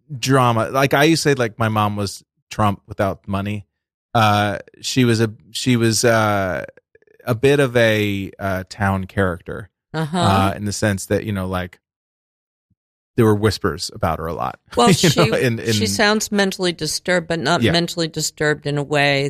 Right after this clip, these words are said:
Speaker 2: that is m-, manageable or
Speaker 1: It was not,
Speaker 2: passive.
Speaker 1: it was
Speaker 2: It's
Speaker 1: not,
Speaker 2: a
Speaker 1: a,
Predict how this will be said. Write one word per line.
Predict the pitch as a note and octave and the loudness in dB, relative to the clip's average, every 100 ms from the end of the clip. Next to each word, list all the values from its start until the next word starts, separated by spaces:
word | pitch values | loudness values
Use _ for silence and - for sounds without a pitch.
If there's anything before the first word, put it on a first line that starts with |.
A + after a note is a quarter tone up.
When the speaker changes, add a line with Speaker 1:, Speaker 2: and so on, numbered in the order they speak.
| C3 | -2
Speaker 2:
that | C#3 C3+ C3 B2+ - | 0 2 2 -2 -6
is | C3 B2+ A#2+ - - - _ _ _ - | -6 -4 -6 -10 -10 -18 _ _ _ -12
m-, | C#3+ D3+ D#3 - _ | -4 -2 -2 -6 _
manageable | D3+ D3+ D#3 E3 F#3+ G3+ A3+ | -2 2 2 2 0 0 2
or | A#3+ F3+ | 4 4
Speaker 1:
It | E3 | 6
was | E3+ | 6
not, | E3+ D#3+ D#3 | 6 4 4
Speaker 2:
passive. | - | 2
Speaker 1:
it | D#3 | 2
was | D3+ | 2
Speaker 2:
It's | |
Speaker 1:
not, | E3 | 2
Speaker 2:
a | |
Speaker 1:
a, | D#3+ | 2